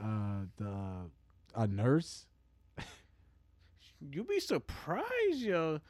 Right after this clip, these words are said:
Speaker 2: Niggas be cosplaying as N-, Nurse Joy. Bitches be cosplaying as,
Speaker 1: <laughs>
Speaker 2: like
Speaker 1: I'm not saying you're wrong. I'm just, I'm, I, I'm asking. I mean, 'cause I don't play Pokemon games like that anymore. Um,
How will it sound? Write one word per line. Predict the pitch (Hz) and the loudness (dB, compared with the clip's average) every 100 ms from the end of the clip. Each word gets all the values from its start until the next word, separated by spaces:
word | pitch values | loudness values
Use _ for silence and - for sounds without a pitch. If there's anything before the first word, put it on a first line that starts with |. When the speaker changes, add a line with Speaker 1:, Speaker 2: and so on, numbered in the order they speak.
| - - | -18 -8
Speaker 2:
Niggas | 170 220 208 | -6 -6 -8
be | 220 | -6
cosplaying | - 220 302 - 262 254 254 | 0 2 2 -2 -4 -2 -2
as | 247 247 | -2 -2
N-, | 254 262 233 | -4 -6 -4
Nurse | 233 220 | -2 -2
Joy. | 208 208 226 233 | -2 -2 -2 -2
Bitches | 208 226 214 | -4 -8 -10
be | 214 | -12
cosplaying | 202 240 254 254 247 220 | -12 -10 -8 -8 -8 -10
as, | - 202 - - - - 170 | -12 -16 -16 -4 2 4 6
Speaker 1:
<laughs> | 196 | 6
Speaker 2:
like | 190 180 156 | 4 4 6
Speaker 1:
I'm | 208 | 8
not | 294 302 | 10 8
saying | 247 247 | 8 10
you're | 208 | 10
wrong. | 180 226 185 | 12 10 10
I'm | 143 180 | 8 8
just, | 185 185 - - | 8 6 4 2
I'm, | 175 180 - - | 4 4 0 -2
I, | 165 156 - | -2 0 2
I'm | 180 196 175 156 - | 2 2 0 -4 0
asking. | 165 156 - 156 143 - | 0 0 0 0 0 0
I | 151 | 2
mean, | 160 147 - - | 4 2 0 -6
'cause | - 139 - | 0 0 2
I | 147 | 4
don't | 165 165 | 4 6
play | - 151 | 6 6
Pokemon | 143 147 139 143 131 | 4 2 2 -2 0
games | 139 131 | 0 0
like | 127 127 | -2 -2
that | 131 | -4
anymore. | 131 135 135 127 - - - - | -2 -2 0 -2 -6 -20 -20 -4
Um, | 127 123 117 110 98 | 2 4 4 2 -2